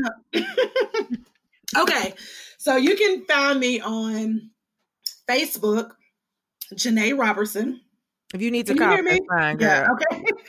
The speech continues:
Speaker 1: okay. <coughs> Let me take a drink of water. <laughs>
Speaker 2: Okay. <laughs> Take your time. We got all day here, girl.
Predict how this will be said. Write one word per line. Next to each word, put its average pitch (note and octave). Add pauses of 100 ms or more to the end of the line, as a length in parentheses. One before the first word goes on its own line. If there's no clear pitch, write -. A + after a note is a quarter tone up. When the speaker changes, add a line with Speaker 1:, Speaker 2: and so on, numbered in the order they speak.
(760)
Speaker 1:
okay. C#4+ (100)
<coughs> G3
Let A3+
me A3+
take G#3+
a F#3+
drink G3
of D#3+
water. D#3 (120)
<laughs> - (420)
Speaker 2:
Okay. G#3 (140)
<laughs> -
Take -
your G#3
time. F#3
We G#3
got F#3
all F#3+
day G3
here, D3+
girl. -